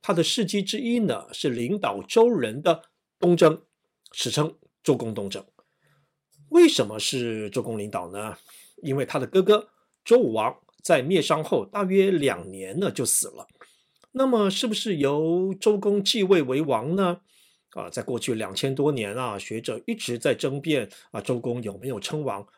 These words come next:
反正呢也吵不出什么结果。但可以确定的是啊，周公是这个时期的周政团的首长啊，不管是不是叫王。这个时期的周公啊，应该是人在洛阳啊，主持上帝圣殿的祭祀。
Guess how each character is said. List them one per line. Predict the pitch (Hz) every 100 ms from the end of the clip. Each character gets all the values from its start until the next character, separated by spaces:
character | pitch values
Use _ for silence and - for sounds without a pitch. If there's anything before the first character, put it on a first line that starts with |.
| -
反 | - - 92
正 | 214 160
呢 | 95
也 | 85 98 147
吵 | -
不 | 95
出 | 165
什 | -
么 | 90
结 | - 120
果。 | 160 131 - _ - _ -
但 | 262
可 | 254
以 | 151
确 | - 262
定 | 247 240
的 | 151
是 | 120 - 135
啊， | - - _ _ -
周 | 269 247
公 | 269 254 _
是 | - -
这 | -
个 | - 123
时 | - 139 147
期 | - - 123 123 160
的 | 156 135 123
周 | 107 202 196
政 | 196 254 160
团 | - 95 107
的 |
首 | 139 127
长 | 151 - _ - _ _ -
啊， | -
不 | 214
管 | -
是 | - 117
不 |
是 | 127
叫 | 127 117 107
王。 | 98 117 196 _ - _ _ _ _ _
这 | -
个 | 285
时 | - 165
期 | 156
的 | 135
周 | 131 139
公 | 135 127
啊， | 104
应 | 107 131
该 | 131
是 | -
人 | 107 101
在 | 110 143
洛 | 131 165
阳 | 131 135 135 -
啊， | 113
主 | 98 107
持 | 92 - 117
上 | 120 208 156 117
帝 | 113 160 113
圣 | - 196 120
殿 | 175 143
的 | 127
祭 | - 185
祀。 | - 269 -